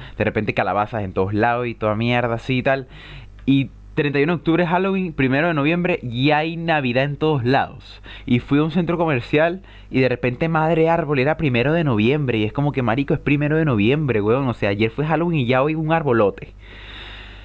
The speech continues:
Y bueno, es como que no se esperan, no dejan, no sé, cinco días de luto para el Halloween, sino de una pa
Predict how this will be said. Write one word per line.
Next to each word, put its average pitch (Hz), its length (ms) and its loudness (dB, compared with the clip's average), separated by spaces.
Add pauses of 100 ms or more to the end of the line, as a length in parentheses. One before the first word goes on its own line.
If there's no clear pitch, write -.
(320)
Y 107 40 2
bueno, 131 180 2
es 131 60 -4
como 160 180 0
que 123 80 0
no 107 100 -2
se 131 80 -4
esperan, 120 460 0
no 104 120 0
dejan, 113 240 2
no 107 100 0
sé, 95 420 2
cinco 101 320 -2
días 110 180 2
de 123 80 2
luto 107 240 0
para 104 140 0
el 85 100 -2
Halloween, 98 440 -2
sino 90 180 -4
de 92 60 0
una 95 220 0
pa 117 280 -4